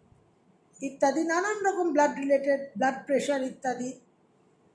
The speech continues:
নানান রকম ব্লাড রিলেটেড ব্যাধি আছে যেগুলো আপনাদের যদি হেরিডিটারি রোগ হয়, সেটা বিশেষভাবে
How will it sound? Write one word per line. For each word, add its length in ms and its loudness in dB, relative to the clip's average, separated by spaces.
নানান 440 0
রকম 280 0
ব্লাড 260 2
রিলেটেড 560 0
ব্যাধি 340 0
আছে 280 0
যেগুলো 640 -2
আপনাদের 400 2
যদি 180 -6
হেরিডিটারি 540 2
রোগ 200 8
হয়, 180 4
সেটা 180 -8
বিশেষভাবে 580 0